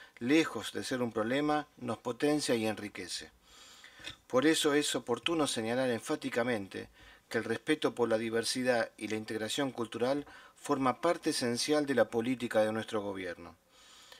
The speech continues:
A partir del inicio de nuestra gestión, la Secretaría de Derechos Humanos incluyó en su propia denominación la de pluralismo cultural y creamos además una Dirección Nacional de Pluralismo e Interculturalidad.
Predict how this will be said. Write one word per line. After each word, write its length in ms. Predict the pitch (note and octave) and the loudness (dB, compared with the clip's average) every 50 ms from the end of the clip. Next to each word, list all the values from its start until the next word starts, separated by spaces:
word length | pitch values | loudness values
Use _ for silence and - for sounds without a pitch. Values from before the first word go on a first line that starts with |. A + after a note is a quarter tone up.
| - _ - | -20 _ -4
A 140 | - - - | -2 -2 0
partir 400 | - - A#2+ - - E3 F3 E3 | 2 0 0 0 2 2 4 6
del 140 | D3+ C#3+ C3 | 6 4 4
inicio 380 | C3 C3 C#3+ D#3 D3+ - D3 B2+ | 4 4 4 2 2 4 4 4
de 80 | B2+ | 4
nuestra 320 | C#3 D#3 D#3 - C3+ C3+ B2 | 4 2 0 0 0 -2 -2
gestión, 600 | - A2 G2+ - - - C3+ C#3+ D3 D#3 D#3 D#3 _ _ _ - - - - - - | -2 -6 -8 -8 -6 -2 0 0 0 0 -2 -8 _ _ _ -20 -20 -20 -20 -12 -6
la 100 | - A2+ | -4 -2
Secretaría 600 | - - A#2+ A#2+ A#2+ A#2 C3 C3 C3 D3 D#3+ D#3+ | -2 -2 -2 -2 -2 2 2 2 4 6 4 4
de 60 | D3 | 4
Derechos 500 | C3+ B2+ B2+ C3 C#3+ C3+ - C#3 - - | 4 0 0 -2 -2 -2 -4 -4 -4 -4
Humanos 520 | B2+ B2+ C3+ C#3 D3 D3+ D3+ D3+ C#3+ - - _ | -4 0 0 2 2 2 0 0 -2 -4 -10 _
incluyó 580 | - B2 B2+ B2+ A#2+ - C#3 C3 C3+ C#3 F3 F3 | -4 -2 -2 -2 -2 -4 -4 -4 -2 0 0 0
en 100 | C#3 B2 | 0 0
su 160 | - - A2 | -2 -6 -8
propia 360 | - B2+ C#3 C3+ C#3 B2+ B2 | -6 -6 -6 -4 0 0 2
denominación 840 | A#2 A#2 A2+ A2 A2 A2 A2 G#2+ A2 A2 - - D3 D3+ D#3 D#3 D3+ - - - - - - - | 2 2 0 -2 -4 -4 -4 -4 -6 -6 -4 -2 0 0 0 0 -4 -8 -18 -20 -20 -20 -8 0
la 180 | A2+ A2+ A#2 | 2 4 4
de 120 | A#2+ B2 A#2 | 4 2 0
pluralismo 540 | B2 A#2+ A#2 A#2+ A#2+ B2+ C3+ C3+ C3+ B2 - | 0 0 2 2 4 2 2 0 0 0 0
cultural 560 | - A2+ G#2+ - - G#2+ G2+ F#2 E2+ E2 - _ _ - - - - - _ | -2 -4 -4 -4 -2 -2 -2 -2 -2 -6 -14 _ _ -20 -20 -20 -20 -18 _
y 80 | - A2+ | -12 -8
creamos 540 | - - A2+ B2 C3 C#3 C#3+ C#3 B2+ A#2+ B2 | -4 -2 2 4 4 4 4 2 0 0 0
además 500 | G#2+ G#2 A2+ B2 C3+ D3 D#3 D3+ - - - | 0 0 0 0 0 0 0 -2 -4 -6 -6
una 180 | B2 A2+ A2+ | -2 -2 -2
Dirección 420 | A2+ A2+ A2+ A2 - - D#3 D3+ D3+ | -2 -2 -4 -4 -2 0 0 2 2
Nacional 600 | C#3+ B2+ - - A2+ A#2 B2+ C3 B2+ B2 A#2+ - _ | 0 0 0 -2 0 0 0 0 -2 -4 -6 -12 _
de 160 | - A#2 A2+ | -8 -8 -8
Pluralismo 760 | - - A#2 A#2 A#2 A#2 A#2 A#2+ C3+ C3+ C3 B2+ B2 B2 B2 - A#2 | -6 -6 -2 0 2 2 2 2 0 0 0 0 0 0 -2 -2 -2
e 140 | A#2 A2+ A#2 | 0 0 0
Interculturalidad. 960 | B2 A#2 B2+ A#2 A#2 - - A2 G#2 A#2+ G#2+ G#2+ G2+ G#2 G2+ F#2+ F2+ E2 | 0 0 -2 -4 -4 -6 -8 -10 -8 -6 -6 -4 -4 -6 -6 -8 -8 -10